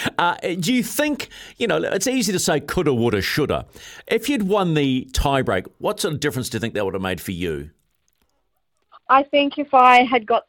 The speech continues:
Speaker 2: those last two points in that tiebreak, I think I would have been a lot more energetic for that second, second set, which I feel like I still went out there in the second set, um,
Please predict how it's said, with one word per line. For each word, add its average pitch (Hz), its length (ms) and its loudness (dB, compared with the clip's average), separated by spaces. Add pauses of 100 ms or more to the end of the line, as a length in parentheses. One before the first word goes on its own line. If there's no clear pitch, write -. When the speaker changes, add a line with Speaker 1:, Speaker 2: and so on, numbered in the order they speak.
Speaker 2:
those 233 300 0
last 214 260 -4
two 240 120 -12
points 220 340 -10
in 226 80 -10
that 196 280 -6
tiebreak, 202 540 -2
I 196 120 -12 (100)
think 190 180 -12
I 190 120 -6
would 185 180 -8
have 185 160 -14
been 190 360 -10 (300)
a 196 100 0
lot 190 300 4 (160)
more 202 240 -8
energetic 180 480 -8
for 208 60 -14
that 180 240 -6 (120)
second, 185 380 -10 (420)
second 185 360 -12
set, 190 240 8
which 180 180 -6
I 196 220 2 (100)
feel 277 120 0
like 214 160 0
I 196 160 -10
still 202 160 -10
went 180 140 -14
out 175 200 -10
there 180 160 -10
in 180 80 -20
the 180 120 -20
second 170 380 -12
set, 170 240 0
um, 170 400 -10